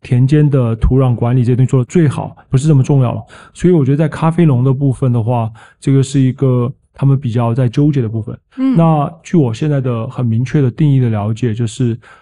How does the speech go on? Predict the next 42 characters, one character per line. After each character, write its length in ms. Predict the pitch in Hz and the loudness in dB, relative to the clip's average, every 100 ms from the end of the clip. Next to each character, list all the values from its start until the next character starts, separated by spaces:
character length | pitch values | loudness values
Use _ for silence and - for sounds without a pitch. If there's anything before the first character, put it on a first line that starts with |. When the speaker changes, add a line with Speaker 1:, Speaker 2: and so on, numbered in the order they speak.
| _ | _
Speaker 1:
在 160 | - 160 | -2 0
我 160 | 131 | 0
们 160 | 113 107 | 0 -2
中 300 | 113 165 170 | 0 2 2
国 240 | 156 123 | 2 -2
的 100 | 117 | 0
农 320 | 117 113 113 131 | -2 -2 0 2
业 180 | 147 | 2
里 100 | 131 | 2
面 200 | 110 107 107 _ _ | 0 -4 -8 _ _
是 340 | - - 147 131 | -10 0 0 0
不 260 | - 160 | 0 0
允 220 | 131 120 | 2 0
许 260 | 135 - 110 | -2 -2 -4
在 440 | - 131 117 110 127 _ _ - | -2 -4 -4 -4 -8 _ _ -4
原 260 | 120 113 | -2 0
物 140 | 131 147 | 0 0
料 160 | 135 | 0
的 80 | 113 | -2
部 180 | 110 120 | -4 -6
分， 360 | 110 120 110 113 | -6 -6 -6 -6
特 120 | - | -6
别 120 | 117 | -4
是 80 | 117 120 | -4 -4
咖 180 | 127 | -6
啡 100 | 120 | -2
的 60 | 120 | -2
部 160 | 117 110 | -2 -6
分 260 | 113 104 - | -6 -8 -8
添 180 | - 113 | -4 -2
加 200 | 107 104 | -2 -4
的。 120 | 104 - _ | -8 -14 _
所 160 | - 147 | -2 0
以 60 | |
说 220 | 135 143 139 | 2 0 2
在 120 | 143 | 0
中 240 | 147 160 | 2 2
国 240 | 156 117 123 | 2 -2 -4
添 300 | - 139 135 | -2 2 2
加 400 | - 131 123 139 - | 0 -2 -4 -8 -10
增 320 | - 135 139 | -2 0 2
味 240 | 135 110 | 0 -2